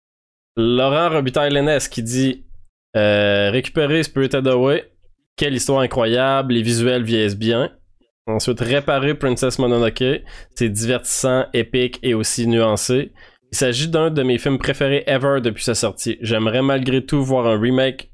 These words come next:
par un studio japonais. Les animations pourraient être mises au goût du jour.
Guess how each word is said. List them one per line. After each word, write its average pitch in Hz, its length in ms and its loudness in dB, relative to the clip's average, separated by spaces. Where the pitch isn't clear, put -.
par 139 160 0
un 127 80 0
studio 127 340 -2
japonais. 117 580 0
Les 113 100 0
animations 127 500 2
pourraient 123 360 0
être 120 280 -2
mises 123 280 2
au 113 80 2
goût 117 140 -2
du 110 120 -4
jour. 123 500 2